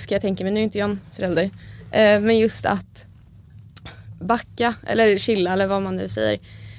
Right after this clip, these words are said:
Men jag tror det är så viktigt att i många situationer, vad, nästan vad den gäller livet, alltså här, försöka se på det objektivt på ett annat sätt än vad jag tror, men jag har gjort eller du har gjort eller hur vi har gjort. Liksom att det,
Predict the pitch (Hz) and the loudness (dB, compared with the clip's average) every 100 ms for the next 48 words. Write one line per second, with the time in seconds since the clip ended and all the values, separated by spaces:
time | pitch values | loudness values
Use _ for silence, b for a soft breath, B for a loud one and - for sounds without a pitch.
0 | B - 214 240 226 220 214 202 208 214 | B -4 -2 0 0 2 0 0 -4 -6
1 | - 196 202 - 226 233 202 262 269 262 | -6 -6 -4 0 2 2 0 -2 -4 -2
2 | 190 160 190 196 190 - - 196 B 226 | -2 -2 0 0 0 -2 -6 -16 B -8
3 | 214 220 196 269 196 190 185 208 226 185 | -6 -4 -2 0 -2 -4 -4 0 0 -2
4 | - - 214 214 208 208 - 202 - 190 | -6 -10 -4 -4 -6 -8 -6 -6 -6 -6
5 | 185 180 175 175 - - B B B B | -4 -4 -4 -8 -16 -20 B B B B
6 | B - 262 208 214 - - 185 190 104 | B -4 -2 -2 -2 -6 -6 -6 -6 -6
7 | - - - - - b b b b 202 | -4 -6 -8 -16 -16 b b b b -2
8 | 196 196 196 185 180 185 - - 190 208 | 0 0 -2 -2 -2 -6 -10 -8 -2 0
9 | 220 196 - 196 185 202 202 202 220 202 | 0 -2 -2 -2 -2 0 0 0 -2 -2
10 | 202 196 208 196 208 - 208 202 | -2 -4 -4 -2 -4 0 2 2